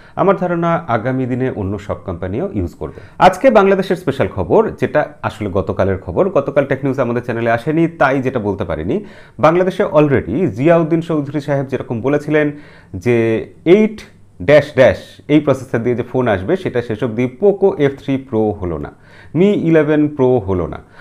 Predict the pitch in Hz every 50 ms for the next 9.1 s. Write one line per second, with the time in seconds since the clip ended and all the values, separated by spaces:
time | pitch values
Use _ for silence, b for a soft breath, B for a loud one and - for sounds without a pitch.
0 | B B 147 165 170 - 214 214 214 - - - - - 151 143 139 143 147 143
1 | - 156 143 127 139 131 139 131 - 135 120 - 139 131 123 123 127 123 - 117
2 | 110 - - 95 - 107 95 107 107 104 - 110 110 107 - - 131 127 - -
3 | 160 160 175 185 - 156 123 113 107 110 101 110 107 107 - 147 143 143 131 143
4 | 139 135 - 131 117 110 120 123 131 - - 202 240 254 240 - 233 202 202 196
5 | 196 180 170 170 170 165 165 180 160 151 156 165 165 165 165 165 B B B B
6 | B B B - 151 202 208 196 - 160 151 147 143 131 143 135 - - 127 127
7 | 123 - - - - - 104 101 104 107 - - 98 - 107 95 101 139 156 190
8 | 220 208 202 202 208 196 208 202 202 190 196 196 196 190 185 - - 80 - -
9 | -